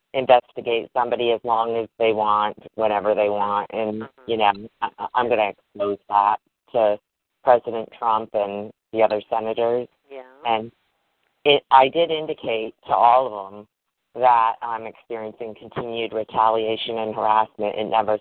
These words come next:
Speaker 1: stopped, even though they, you know, made me sign a settlement agreement. And, um,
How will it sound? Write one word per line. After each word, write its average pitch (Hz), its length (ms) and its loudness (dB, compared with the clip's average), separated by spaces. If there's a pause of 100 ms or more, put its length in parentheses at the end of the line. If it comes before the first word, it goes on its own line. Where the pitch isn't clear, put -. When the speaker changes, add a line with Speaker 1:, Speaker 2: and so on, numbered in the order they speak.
Speaker 1:
stopped, 104 400 4
even 107 260 -10
though 104 280 -2
they, 104 300 -2 (760)
you 135 80 0
know, 110 400 2
made 123 240 -2
me 113 220 -4
sign 110 240 0
a 113 120 -8
settlement 107 460 -2
agreement. 104 640 -2
And, 104 400 -4
um, 98 420 -6